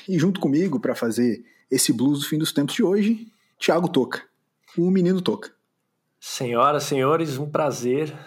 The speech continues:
Speaker 2: estar na companhia de vocês novamente, hoje com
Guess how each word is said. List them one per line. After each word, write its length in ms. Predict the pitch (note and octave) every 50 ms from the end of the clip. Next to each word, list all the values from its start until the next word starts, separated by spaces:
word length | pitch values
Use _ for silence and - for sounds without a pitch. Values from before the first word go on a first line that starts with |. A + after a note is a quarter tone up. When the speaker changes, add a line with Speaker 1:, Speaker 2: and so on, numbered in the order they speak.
| -
Speaker 2:
estar 260 | - - - - A#2+ A2+
na 80 | A#2
companhia 360 | A2+ - A#2 A2 B2 A#2 A#2 A2+
de 60 | A#2
vocês 360 | A2+ A2+ A2 - - A#2+ A2+
novamente, 720 | A#2 A2+ A2+ A#2+ B2 C#3 D#3+ F3+ F3+ - - - - - _ - - - - - - _ _ -
hoje 340 | C#3 B2+ C3 C3 C3+ D#3
com 640 | D3+ D3+ D3+ - D3 D3 E3 F#3 G3 G#3+ A3 -